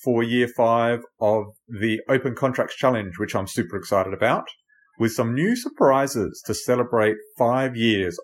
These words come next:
of the contest. So, uh, and then, um, Lupa's just left me here with, uh, an email address, oh, not an email address, sorry, website address,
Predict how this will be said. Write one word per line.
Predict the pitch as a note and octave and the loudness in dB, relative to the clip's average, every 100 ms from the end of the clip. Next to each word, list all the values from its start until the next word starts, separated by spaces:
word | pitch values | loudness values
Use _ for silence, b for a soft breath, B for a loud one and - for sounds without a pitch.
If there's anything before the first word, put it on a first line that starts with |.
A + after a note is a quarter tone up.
| - | 0
of | G#2+ G#2+ | 2 0
the | A#2+ | -4
contest. | - A2+ - - - - - - _ _ _ _ _ _ | -2 -2 -4 -6 -6 -16 -20 -20 _ _ _ _ _ _
So, | - - G2+ G2+ G2+ G2+ G2+ G2+ G2 | -20 -4 0 0 -2 -4 -4 -4 -2
uh, | G2 G2 G2 - | 0 -2 -4 -4
and | G2+ F#2 - | -4 -4 -4
then, | A2 G2+ G2+ G2+ G2+ G2+ | -2 -2 -4 -6 -6 -4
um, | G2+ G2+ | -6 -6
Lupa's | - B2+ B2 A2 | 0 0 2 -2
just | B2 A2 | -2 0
left | A2+ A2+ - | 0 0 -2
me | G#2+ G#2 | -4 -4
here | G2 G#2+ G#2+ | -2 -2 -2
with, | G2 G#2+ F#2+ A2 G#3 - _ _ _ _ | -2 -2 0 -2 -4 -12 _ _ _ _
uh, | G2 G2 F#2+ F#2+ | -2 -2 -2 -4
an | F#2 | -4
email | - A2+ G#2+ | -4 -2 -2
address, | G#2 - A#2 G#2+ G#2+ - _ | -4 -2 0 0 -2 -14 _
oh, | G2 | -2
not | G2+ A2 | -2 -4
an | G#2+ | -4
email | A#2 A2 G#2 | -4 -2 -2
address, | A#2 A2+ | -2 -2
sorry, | C#3 B2+ | 0 0
website | C3 C3 B2+ A#2+ A2+ | 2 0 0 -2 -2
address, | A2 A#2+ | 0 -2